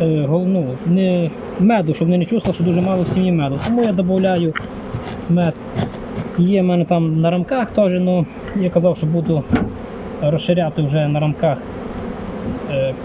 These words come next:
чуть пізніше, коли буду розширяти сім'ї, де будуть два такі медові рамки. Ну, якщо меду не стане, то, може, буду і додати і ті рамки, але ще меду є захід, то зараз не буду додати. Так.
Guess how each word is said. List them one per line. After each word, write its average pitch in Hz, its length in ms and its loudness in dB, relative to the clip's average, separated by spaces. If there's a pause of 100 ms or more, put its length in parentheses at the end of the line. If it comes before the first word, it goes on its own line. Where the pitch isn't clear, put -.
(360)
чуть 185 160 2
пізніше, 190 500 2
коли 180 160 2
буду 170 160 2
розширяти 165 360 0
сім'ї, 214 360 2
де 165 120 0
будуть 160 260 2
два 151 160 2
такі 170 160 -2
медові 151 340 2
рамки. 151 420 0 (840)
Ну, 302 140 4 (220)
якщо 180 200 2
меду 196 280 2
не 175 100 2
стане, 190 300 2
то, 170 100 2
може, 156 240 2
буду 156 260 0
і 170 220 0 (180)
додати 156 540 0
і 135 160 -2 (100)
ті 214 160 0
рамки, 185 340 0
але 165 100 0
ще - 120 -2
меду 151 260 0
є 190 160 0
захід, 175 280 0 (300)
то 156 220 0 (760)
зараз 156 300 0
не 156 80 2
буду 151 260 0
додати. 127 460 -4 (340)
Так. - 140 2